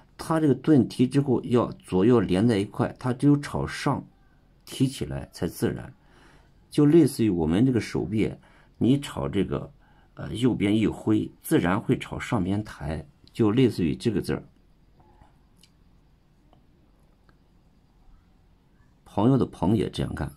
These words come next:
你自然会朝上边抬，很自然提起来，这样可以加快行笔的速度。所以这自然呢，它会有这种效果，因为我们都是右手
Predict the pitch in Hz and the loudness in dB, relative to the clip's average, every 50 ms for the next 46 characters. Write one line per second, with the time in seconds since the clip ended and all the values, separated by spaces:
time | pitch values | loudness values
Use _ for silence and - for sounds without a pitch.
0 | _ - 196 190 - 87 85 71 - - - - - 151 139 143 165 160 - 135 | _ -20 -16 -4 0 0 0 0 -2 -8 -8 0 0 2 4 4 2 2 2 0
1 | - - - - - - - 139 107 87 85 85 87 - - - - - - - | 0 0 -4 -8 -8 -4 -2 0 2 2 2 2 0 -4 -8 -10 -10 -10 -8 -6
2 | - 78 - - - 110 71 57 - - - _ _ _ _ - - - 92 90 | -4 -4 -4 -2 -2 -2 -2 -2 -6 -12 -16 _ _ _ _ -16 -6 -6 -6 -4
3 | - - 50 - - _ _ _ _ _ _ _ _ _ - _ _ _ _ _ | -4 -8 -10 -10 -14 _ _ _ _ _ _ _ _ _ -20 _ _ _ _ _
4 | _ _ _ _ - - 143 127 104 85 73 - - _ - - - - _ _ | _ _ _ _ 2 4 4 4 4 2 -2 -4 -12 _ -20 -20 -20 -20 _ _
5 | - - - 139 120 90 - - 131 131 131 127 - 131 92 80 - - - 101 | -6 2 4 4 4 4 2 0 0 0 0 0 0 0 -2 -2 -2 -2 0 2
6 | 113 110 113 110 - 175 - - - - 123 90 71 - - - _ _ _ _ | 2 2 2 0 0 -2 -4 -4 -6 -4 -4 -4 -4 -8 -12 -12 _ _ _ _
7 | _ _ _ _ _ _ _ _ _ _ _ _ _ _ _ _ _ _ _ _ | _ _ _ _ _ _ _ _ _ _ _ _ _ _ _ _ _ _ _ _
8 | _ _ _ _ _ _ _ _ - 117 113 113 - - 156 143 117 - - - | _ _ _ _ _ _ _ _ -2 -2 -2 -2 0 2 2 2 2 0 -2 0
9 | 139 127 104 92 123 135 131 107 95 92 - - _ _ _ _ _ _ _ - | 2 2 4 4 4 2 2 2 -2 -4 -8 -14 _ _ _ _ _ _ _ -4
10 | 113 107 107 120 107 90 71 71 - 90 80 73 - 55 50 - - - _ _ | -4 -2 0 2 2 2 2 2 2 0 0 0 -2 -4 -6 -6 -10 -16 _ _
11 | _ _ _ _ _ _ _ _ _ _ _ _ - - - - 104 71 58 - | _ _ _ _ _ _ _ _ _ _ _ _ -14 -12 -4 -2 -2 -2 -2 -6
12 | - - - - - _ _ _ _ _ _ _ _ _ _ _ _ - 139 151 | -10 -16 -18 -18 -20 _ _ _ _ _ _ _ _ _ _ _ _ 4 6 8
13 | 151 143 139 117 85 78 80 92 101 110 - 135 135 131 123 87 98 120 151 185 | 8 8 8 6 4 4 4 4 2 4 4 2 2 4 2 2 2 2 2 2
14 | 233 180 92 76 - - 64 - - - | 4 4 2 0 -2 -4 -6 -6 -6 -12